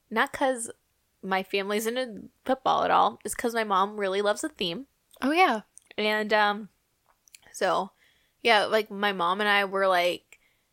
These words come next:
Speaker 1: in my room away from everyone.
Speaker 2: Mm-hmm.
Speaker 1: But in my room, I had, like, a Hello Kitty T V.
Speaker 2: I
Speaker 1: And just,
Speaker 2: remember.
Speaker 1: yeah, and we were just like, "Ah," sorry, my phone fell. Um, so we were just playing, like, the T V, the Super Bowl in the background.
Speaker 2: Mm-hmm.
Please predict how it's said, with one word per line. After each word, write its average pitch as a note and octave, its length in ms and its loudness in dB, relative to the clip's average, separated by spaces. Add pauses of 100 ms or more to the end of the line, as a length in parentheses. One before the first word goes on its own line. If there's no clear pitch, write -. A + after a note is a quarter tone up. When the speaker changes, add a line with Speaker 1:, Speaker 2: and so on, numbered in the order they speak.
(340)
Speaker 1:
in D4 200 -2
my G3+ 240 4
room G#3 500 -2
away G3 300 2
from G3 200 -6
everyone. D#3 680 -2 (360)
Speaker 2:
Mm-hmm. F3 280 -6
Speaker 1:
But G#3+ 160 0
in A3+ 140 0
my A3+ 100 0
room, G#3+ 240 -2
I G#3+ 60 -2
had, G3 220 2
like, G3+ 120 0
a A3+ 60 -8
Hello G3 280 2
Kitty G3+ 300 -6
T G#3+ 200 -6
V. F3 440 -2
Speaker 2:
I C4+ 160 2
Speaker 1:
And C#4+ 80 4 (100)
just, C#4 40 4 (100)
Speaker 2:
remember. A#3+ 320 2
Speaker 1:
yeah, D4+ 320 8
and A3+ 160 0
we A#3+ 80 0
were B3+ 100 2
just C4+ 200 -4
like, D4+ 120 4
"Ah," G4+ 220 2 (300)
sorry, G3 320 -2 (120)
my G3 60 -4
phone F3+ 220 -6
fell. - 180 -6 (300)
Um, A3 240 2
so G#3+ 180 0
we A#3 140 -4
were C4 100 -2
just C#4 240 -6
playing, G3 720 -4 (1200)
like, G3+ 320 -2
the G#3 100 -2
T B3 220 -4
V, F#3+ 280 -2
the G3 120 -4
Super G3 260 -8
Bowl G3 160 0
in G#3 60 -4
the G3+ 60 -6
background. B3+ 640 0 (200)
Speaker 2:
Mm-hmm. F#3+ 280 -6